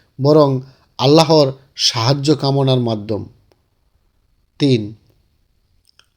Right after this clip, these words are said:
ধৈর্য কষ্ট ও বিপদের সময়। রাসূল করিম সাল্লাল্লাহু আলাইহি সাল্লাম বলেন, "সর্বশ্রেষ্ঠ মুমিন হলো যিনি বিপদে ধৈর্য ধারণ করে।"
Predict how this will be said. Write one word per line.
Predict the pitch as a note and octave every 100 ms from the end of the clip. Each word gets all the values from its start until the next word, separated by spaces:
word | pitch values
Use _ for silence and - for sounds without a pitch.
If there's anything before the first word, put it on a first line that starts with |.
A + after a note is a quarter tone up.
| _ _ _ _ _ _ _ _ _ B2
ধৈর্য | B2 A#2 D#3 D3+ E3 E3
কষ্ট | C#3+ C3+ -
ও | C#3 C3+ D3+ C#3
বিপদের | A#2+ D3+ D#3 C#3+ D3+
সময়। | - B2+ A2+ G#2 G2+ G2 _ _ _ _ -
রাসূল | D3 - F3+
করিম | F3 D#3 D3
সাল্লাল্লাহু | C3 C#3 B2+ A#2+ A#2 A2+
আলাইহি | A#2 A#2
সাল্লাম | A2+ C#3 D3+ D3+
বলেন, | C3+ C3+ C#3 B2 D3 _ _ _ _ _
"সর্বশ্রেষ্ঠ | - - D#3+ F#3 F#3+ E3+ -
মুমিন | D#3+ C#3+ D3+ F3
হলো | C#3 C#3
যিনি | C3 D3 C#3+ B2+ - - -
বিপদে | A#2+ D#3 E3 F3+ D#3+
ধৈর্য | B2+ B2+ C3+ D3+
ধারণ | B2+ A#2+ A#2+
করে।" | A2+ G#2+ G2